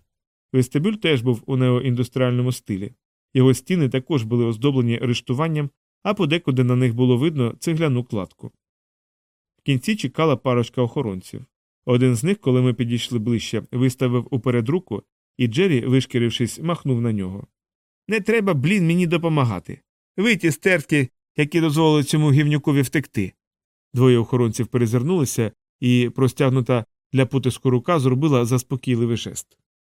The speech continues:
Вони провели нас до дверей ліфта. Як виявилося, того самого вантажного ліфта, на якому я спустився з автостоянки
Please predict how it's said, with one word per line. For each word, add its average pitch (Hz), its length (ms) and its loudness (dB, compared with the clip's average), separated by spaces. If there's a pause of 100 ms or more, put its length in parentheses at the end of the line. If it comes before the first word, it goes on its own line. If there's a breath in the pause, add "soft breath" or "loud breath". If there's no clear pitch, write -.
Вони 135 220 4
провели 131 400 4
нас 117 160 -2
до 123 120 0
дверей 120 300 0
ліфта. 101 320 -8 (260)
Як 123 220 -6
виявилося, 117 640 2 (320)
того 131 220 4
самого 127 400 2
вантажного 123 580 0
ліфта, 147 300 0
на 120 120 0
якому 120 320 0
я 117 200 2
спустився 127 580 -2
з 113 80 -2
автостоянки 127 800 -2